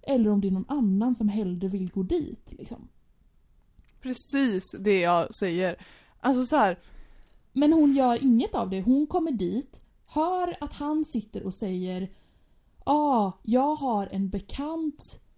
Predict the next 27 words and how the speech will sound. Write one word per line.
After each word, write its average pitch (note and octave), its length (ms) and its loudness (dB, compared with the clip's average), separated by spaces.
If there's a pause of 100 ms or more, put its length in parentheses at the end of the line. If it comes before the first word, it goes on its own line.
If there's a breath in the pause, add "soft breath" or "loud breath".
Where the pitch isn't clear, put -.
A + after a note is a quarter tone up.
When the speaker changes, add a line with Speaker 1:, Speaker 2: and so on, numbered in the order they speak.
(460)
Speaker 1:
som A3+ 240 -2
har G#3 240 -2
en F#3+ 180 -2
son D#4 760 -2
som A#3 280 2
har A3 80 2
blivit G3+ 340 2
oskyldigt G#3 840 -2
anklagad G3 720 -2
för G#3 120 -4
våldtäkt. A#3+ 1120 -6 (400)
Och A#3+ 180 0
därför A3+ 420 -2
vet C#4+ 460 -4
jag F#3+ 360 -2
att G3 160 -10
det A#3 100 -6
är A3 240 0
jättestor - 1120 -4
mängd F#3+ 520 -2 (500)
av G#3 220 -2
unga F#3+ 360 4 (200)
män, F#3 480 0 (360)
unga, F#3+ 580 -6 (480)
ja, F3+ 260 -20
vad A3 200 -14
fan, G3 340 -4